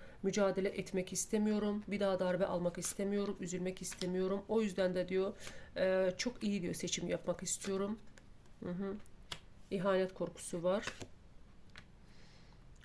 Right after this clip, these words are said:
Hayırlı olan istiyor kendisi için. Hı hı. Kendime diyor denk olanı istiyorum. Bir imparator burada söz konusu ya da bir imparatoriçe söz konusu. E, yani her şeyi şu anda, e, çok sık bir şekilde yani,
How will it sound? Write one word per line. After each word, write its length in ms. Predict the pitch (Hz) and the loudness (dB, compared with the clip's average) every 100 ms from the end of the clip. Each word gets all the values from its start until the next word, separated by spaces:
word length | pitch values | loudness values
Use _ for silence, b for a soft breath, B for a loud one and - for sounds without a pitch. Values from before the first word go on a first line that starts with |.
| - - | -16 -2
Hayırlı 420 | 233 226 226 226 | 6 8 10 8
olan 240 | 202 185 | 8 8
istiyor 400 | 180 - - 185 | 6 2 -2 -4
kendisi 480 | 185 180 175 170 - | 0 0 0 -2 -4
için. 280 | - - 175 - - | -2 -2 -4 -10 -6
Hı 60 | 196 | -4
hı. 120 | 190 | -4
Kendime 460 | - 208 196 208 196 | 0 4 6 6 6
diyor 160 | 208 175 | 4 6
denk 240 | 202 190 | 6 4
olanı 300 | 175 160 180 | 0 0 0
istiyorum. 640 | - - - 190 196 214 | -2 -4 -2 -2 0 0
Bir 80 | 214 | -2
imparator 520 | 208 214 214 208 220 | -2 0 -2 0 -2
burada 180 | 190 185 | -2 -4
söz 260 | - 175 - | -4 -6 -4
konusu 280 | 170 170 | -4 -2
ya 40 | 180 | -4
da 100 | 180 | -2
bir 60 | |
imparatoriçe 580 | 180 170 180 180 180 165 | -2 -2 -2 -2 -4 -4
söz 240 | - - - | -6 -8 -6
konusu. 480 | 180 175 - 233 - B B B B - | -6 -4 -2 -2 -4 B B B B -8
E, 80 | - | -4
yani 360 | 170 196 214 220 | 0 2 4 4
her 180 | 208 240 | 4 2
şeyi 240 | - 226 | 4 2
şu 200 | 214 226 | 2 2
anda, 440 | 208 208 226 233 - | 2 4 4 2 2
e, 80 | 185 190 185 180 185 - - 185 - - - - - - - - - - - - | 2 2 4 2 2 -6 -14 -12 -12 -16 -16 -18 -18 -16 -16 -16 -16 -16 -16 -6
çok 380 | - 240 - - | -4 -2 -4 0
sık 320 | - 269 - | 2 2 0
bir 40 | |
şekilde 480 | 220 214 196 196 185 | 0 0 -2 -2 0
yani, 260 | 190 190 | 2 4